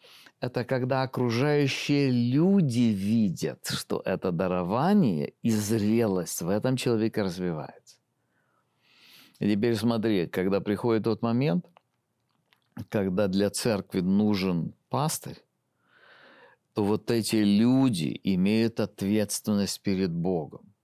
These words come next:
в том, чтобы они искали Божьего лица, чтобы они молились о действии Божьего Духа,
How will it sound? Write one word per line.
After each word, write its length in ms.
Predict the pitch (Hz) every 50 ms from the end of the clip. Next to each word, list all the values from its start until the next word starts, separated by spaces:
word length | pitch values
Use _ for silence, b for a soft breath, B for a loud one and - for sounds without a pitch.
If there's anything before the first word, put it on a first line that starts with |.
| _ _ B B B B B B B
в 80 | _
том, 180 | _ 110 107 107
чтобы 320 | - - 110 101 95 107
они 200 | 104 104 107 107 -
искали 680 | 110 104 98 - - - - - 127 139 147 147 147
Божьего 580 | 139 117 107 117 120 117 110 110 113 113 104 110
лица, 600 | 101 95 98 95 - - - - - 71 64 -
чтобы 380 | - - - 107 98 95 107 107
они 200 | 107 107 110 107
молились 920 | 107 107 107 107 107 104 104 107 110 110 120 131 143 147 147 139 - -
о 40 | 139 127
действии 520 | 117 117 120 120 117 - - - 117 113
Божьего 480 | 104 110 113 107 101 107 107 98 101 101
Духа, 360 | 95 98 87 - - -